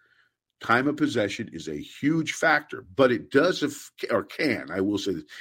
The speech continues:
it can affect point totals and total yardage totals. But the idea is to win,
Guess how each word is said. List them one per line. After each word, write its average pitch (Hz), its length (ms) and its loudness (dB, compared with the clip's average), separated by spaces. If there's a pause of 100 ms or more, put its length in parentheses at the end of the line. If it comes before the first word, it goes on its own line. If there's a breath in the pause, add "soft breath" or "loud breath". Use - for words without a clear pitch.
it - 240 -2
can 165 300 2
affect - 420 0
point 170 280 0
totals 151 360 4
and 98 100 -6
total 120 240 4
yardage 120 360 2
totals. 71 280 -8 (320 loud breath)
But 98 100 -4
the 107 120 6
idea 143 260 6
is - 60 2
to - 80 -2
win, 101 240 0